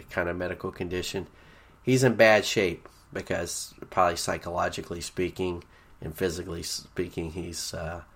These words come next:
he's been, he, he just probably isn't holding up very well. You know, after years and years and years of, uh, being, you know, isolated or, you know, being,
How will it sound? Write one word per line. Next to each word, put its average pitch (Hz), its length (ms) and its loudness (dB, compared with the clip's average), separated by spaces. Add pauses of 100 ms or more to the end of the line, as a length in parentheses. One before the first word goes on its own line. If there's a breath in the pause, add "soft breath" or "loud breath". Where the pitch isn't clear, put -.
(1080 loud breath)
he's 87 220 -2
been, 92 420 -4
he, 90 340 -2
he 87 200 -8
just 87 400 -6 (340)
probably 90 380 0
isn't 87 220 -4
holding 87 400 -4
up 85 160 -6
very 82 200 -2
well. 82 360 -4 (320)
You 87 60 -8
know, 85 180 0
after 90 300 -2
years 87 400 -2
and 87 100 -6
years 87 300 -2
and 82 120 -6
years 85 320 -4
of, 80 220 -8 (560 loud breath)
uh, 87 280 -2
being, 82 520 -2 (140)
you - 60 -8
know, 85 280 -4
isolated 87 840 -2
or, 82 500 -8 (140)
you 82 100 -8
know, 80 260 -6
being, 82 360 -10